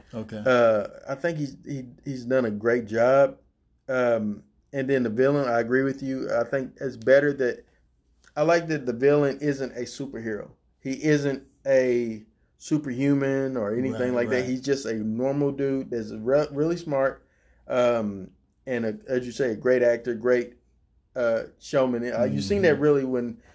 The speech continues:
Speaker 2: he was like, um, that one lady was like, uh, like steaming his, uh, his cape.
Speaker 1: Oh, his cape.
Speaker 2: Yeah, yeah. The
Speaker 1: Yeah,
Speaker 2: cape
Speaker 1: yeah,
Speaker 2: needs to be
Speaker 1: yeah.
Speaker 2: pristine. It needs to be ready, you know.
Speaker 1: <laughs>
Speaker 2: So he's still that
Speaker 1: Yeah, that's
Speaker 2: showman.
Speaker 1: good.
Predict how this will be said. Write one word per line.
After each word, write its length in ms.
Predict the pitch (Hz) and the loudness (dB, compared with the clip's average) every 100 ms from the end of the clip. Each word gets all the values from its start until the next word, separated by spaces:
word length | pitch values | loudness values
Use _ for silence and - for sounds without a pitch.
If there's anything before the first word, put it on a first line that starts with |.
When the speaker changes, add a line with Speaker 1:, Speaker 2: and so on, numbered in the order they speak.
| _ - | _ -12
Speaker 2:
he 160 | 139 | -8
was 160 | 135 123 | -6 0
like, 280 | 127 117 104 | 2 2 0
um, 400 | 120 117 107 104 - _ _ _ _ | 2 2 2 -2 -12 _ _ _ _
that 120 | 120 | -6
one 200 | 117 135 | 0 0
lady 240 | 135 123 117 | 2 2 0
was 240 | 113 113 | -4 -2
like, 240 | 113 113 - | 0 -2 -4
uh, 120 | 127 127 _ _ - | -16 -18 _ _ -6
like 260 | 135 120 - _ _ _ - _ _ _ | -4 -4 -8 _ _ _ -20 _ _ _
steaming 640 | - - 147 147 135 127 123 | -20 -4 0 2 2 -2 -2
his, 280 | 131 131 113 | -2 -2 0
uh, 320 | 120 117 117 | 2 2 2
his 320 | 120 110 - | -2 -6 -10
cape. 240 | - 156 127 | -2 0 0
Speaker 1:
Oh, 180 | 110 107 | 0 -6
his 200 | 104 - | -10 -10
cape. 240 | 127 120 | -4 4
Speaker 2:
Yeah, 80 | 165 | 6
yeah. 200 | 165 180 | 8 6
The 140 | 123 | 4
Speaker 1:
Yeah, 60 | - | 2
Speaker 2:
cape 180 | 196 185 | 2 2
Speaker 1:
yeah, 60 | |
Speaker 2:
needs 140 | 170 156 | -2 -8
to 60 | |
be 80 | 151 | -8
Speaker 1:
yeah. 60 | 143 | -10
Speaker 2:
pristine. 460 | - - 185 147 | -12 -4 -2 -2
It 80 | 131 | -2
needs 140 | 151 160 | -4 -2
to 60 | |
be 80 | 147 | 0
ready, 280 | 147 139 117 | 4 4 4
you 120 | 127 | 0
know. 200 | 117 123 - 127 | -2 -4 -6 -12
Speaker 1:
<laughs> 200 | - 95 | -12 -2
Speaker 2:
So 200 | 175 156 | 4 6
he's 140 | 151 165 | 4 0
still 240 | - 190 | 2 4
that 60 | 165 | 4
Speaker 1:
Yeah, 40 | |
that's 100 | 139 - | 2 0
Speaker 2:
showman. 360 | 151 147 117 | 0 0 -2
Speaker 1:
good. 240 | 110 95 | -4 -10